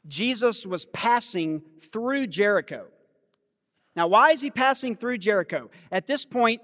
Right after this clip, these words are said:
in the Gospel of Luke, Jesus is making his way to Jerusalem, where he will experience the death,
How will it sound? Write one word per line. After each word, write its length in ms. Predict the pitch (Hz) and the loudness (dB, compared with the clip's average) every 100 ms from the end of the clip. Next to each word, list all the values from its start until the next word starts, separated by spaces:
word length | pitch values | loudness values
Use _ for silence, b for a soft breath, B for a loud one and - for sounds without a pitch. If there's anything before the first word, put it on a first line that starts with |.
| _ | _
in 380 | 220 247 269 277 B B | -2 0 0 -2 B B
the 100 | 202 | 2
Gospel 420 | 214 240 - 247 | 4 4 0 -2
of 140 | 226 190 | -2 2
Luke, 260 | 185 190 | 0 0
Jesus 500 | 151 202 240 269 254 | -4 -4 2 2 2
is 200 | 196 156 | -2 -6
making 500 | 185 202 240 254 247 | 0 2 0 -2 -4
his 220 | 233 226 | -2 -4
way 420 | 185 190 180 180 170 B B | 2 4 4 0 -4 B B
to 240 | - 233 226 | -6 -4 -4
Jerusalem, 760 | 180 202 202 196 170 139 95 - _ _ _ _ _ _ | -4 0 0 -2 -8 -8 -12 -20 _ _ _ _ _ _
where 200 | 175 208 | -4 -2
he 160 | 208 247 | -2 2
will 160 | 240 | 4
experience 1040 | 233 - - 262 262 220 180 180 - - - _ _ _ _ _ _ _ _ | 4 0 -6 2 4 4 2 -2 -6 -8 -12 _ _ _ _ _ _ _ _
the 100 | 175 | -4
death, 540 | 160 208 156 - _ | 2 2 2 -8 _